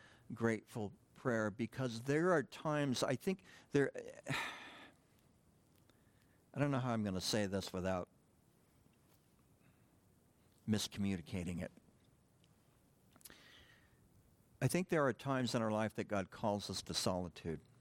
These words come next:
Sometimes it's over a prolonged season.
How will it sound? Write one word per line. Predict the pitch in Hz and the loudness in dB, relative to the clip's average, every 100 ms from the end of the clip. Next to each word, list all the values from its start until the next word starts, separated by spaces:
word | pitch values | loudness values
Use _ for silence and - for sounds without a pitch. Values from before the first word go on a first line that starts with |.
| - - - - - - - - - _ - - - - - - - | -20 -20 -20 -20 -20 -20 -20 -20 -20 _ -20 -20 -20 -20 -20 -20 -14
Sometimes | - 127 131 - 127 120 110 | 4 4 4 2 0 2 0
it's | - | 0
over | 117 110 107 | 0 2 0
a | 98 | 0
prolonged | - - 98 95 104 104 98 | -2 -6 0 0 0 -2 0
season. | - 113 110 127 127 | 0 0 0 0 -2